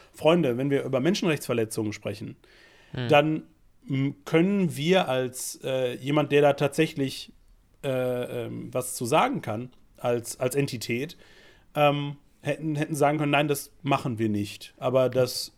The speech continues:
Speaker 1: ist nicht passiert, sondern man hat gesagt, „Oh, schön, dann kommen noch mal ein paar Millionen, äh,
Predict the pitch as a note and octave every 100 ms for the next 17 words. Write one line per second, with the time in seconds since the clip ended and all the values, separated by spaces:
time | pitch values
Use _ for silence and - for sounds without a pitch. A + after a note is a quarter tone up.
0 | _ - - C#3+ - C3+ A#2 E3 F#3+ A3+
1 | A3+ D3 C#3+ C#3 C3+ C#3 C3 C3 - B2
2 | - F3 F#3+ F3+ C3+ B2 D3+ D3 C#3 C3+
3 | C3 C3+ C3 B2 B2 A#2+ B2 - - -
4 | - _ _ - B2+ A#2+ A#2